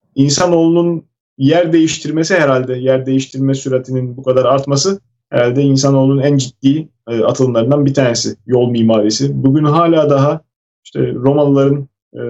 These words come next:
her tarafı yol etmesinin, e, meyvelerini yiyor insanlık. E, birçok kural eskiden kalma, alışkanlık. İşte niye arabanın, e, bir tarafında oturuluyor,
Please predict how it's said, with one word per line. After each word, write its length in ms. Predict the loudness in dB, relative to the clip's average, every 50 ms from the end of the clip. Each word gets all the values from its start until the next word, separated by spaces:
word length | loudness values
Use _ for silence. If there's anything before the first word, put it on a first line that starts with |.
| -8 -6 -6 -6 -4 -4 -4 -6 -6 -10 -16 _ _ _ -6
her 160 | -4 -4 -2
tarafı 420 | 0 0 0 0 2 0 0 0 -2 -8 _ _ _ _ _ _
yol 240 | -2 0 2 2 2
etmesinin, 680 | 0 0 0 -2 -2 0 0 0 2 2 0 -2 -4 -6 _ -8
e, 60 | -4 -2 0 0 0 0 0 0 0 0 0
meyvelerini 540 | 0 0 2 2 2 2 2 2 2 2 2
yiyor 220 | 2 2 2 2 2
insanlık. 540 | 0 0 0 0 0 0 -2 -2 -6 -8 _ _ _ _ _ _ _ _ _ -2 0
E, 200 | 0 2 2 0
birçok 280 | 0 0 -2 -2 -4
kural 260 | -2 0 0 0 0 -2 -4 -8 _
eskiden 420 | -8 -6 -6 -2 -2 0 0 0 0
kalma, 420 | 0 0 0 0 0 -2 -4 -4 -4
alışkanlık. 580 | -4 -4 -4 -4 -4 -2 -2 0 -2 -4 -6 _ _ _ _ _ _ _
İşte 360 | -14 -10 -8 -6 -6 -6 -8 -8 -6
niye 220 | -2 0 0 2 2
arabanın, 460 | 2 2 2 2 2 0 0 -2 -4 _ _ _ _ _ _ _ _ -2
e, 60 | 0 0 0 2 0 0 0 -2 -2 -4 -6 -8 -10 -10 -12 -12 -14 -14 -16 -16 -16 -18 -18 -20 -20 -20 -20 _ _ -6
bir 100 | -2 0
tarafında 380 | 0 0 0 0 0 2 2 2
oturuluyor, 560 | 2 0 0 0 0 2 2 2 2 2